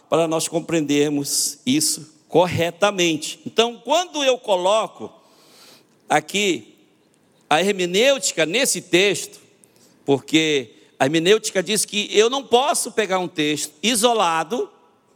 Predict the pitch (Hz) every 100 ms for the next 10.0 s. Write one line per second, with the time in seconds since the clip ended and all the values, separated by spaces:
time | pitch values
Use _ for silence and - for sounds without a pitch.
0 | _ _ - - 156 196 196 - _ _
1 | - - - 359 - 294 247 190 202 392
2 | - - _ _ _ _ _ 240 262 285
3 | 302 - - _ _ _ _ _ _ _
4 | _ 196 220 214 196 208 247 - 202 226
5 | 262 240 - - - _ _ _ _ _
6 | - 143 175 - 214 220 - _ _ -
7 | - 151 135 151 170 180 247 254 175 156
8 | - 175 185 196 170 120 104 - - -
9 | 139 143 156 - 185 214 262 214 277